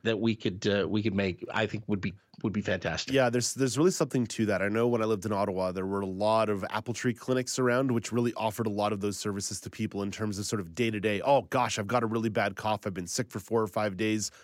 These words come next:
Speaker 2: You get in, you get out in a couple of minutes, you've got your prescription, you're off to the pharmacy, and away you go. There's really something to that as a method. And, Mike, I would even go one step further and say,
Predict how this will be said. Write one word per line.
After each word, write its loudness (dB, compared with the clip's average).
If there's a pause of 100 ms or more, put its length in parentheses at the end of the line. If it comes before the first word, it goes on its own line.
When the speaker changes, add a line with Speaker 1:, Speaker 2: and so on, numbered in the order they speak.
(100)
Speaker 2:
You -12
get 4
in, 4
you -2
get 4
out 4
in -6
a -2
couple 0
of 0
minutes, 4 (140)
you've -4
got -4
your -6
prescription, 2
you're 4
off 0
to -12
the -8
pharmacy, 2
and -2
away 2
you -2
go. 0 (240)
There's 4
really 6
something 2
to -2
that 2
as -2
a -4
method. 2 (160)
And, 2
Mike, 4
I 8
would 6
even 6
go 6
one 2
step -2
further 2
and 0
say, 2